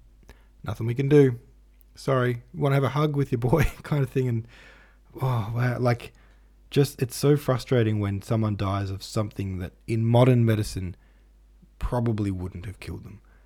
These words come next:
Um, yeah, that's a really sad thing, isn't it?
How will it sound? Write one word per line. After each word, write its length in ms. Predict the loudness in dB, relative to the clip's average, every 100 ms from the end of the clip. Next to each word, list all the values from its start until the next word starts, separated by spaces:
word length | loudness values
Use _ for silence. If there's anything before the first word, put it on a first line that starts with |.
| _ _ _ -20 -14
Um, 600 | -8 -6 -6 -8 -12 -16 -20 -20 -20 _ _ _ _ _ -14
yeah, 280 | -12 -12 -16 -20 _ _ _
that's 180 | -6 -4
a 60 | -2
really 220 | -2 -4
sad 280 | -8 -12 -14
thing, 160 | -14
isn't 160 | -14
it? 100 | -14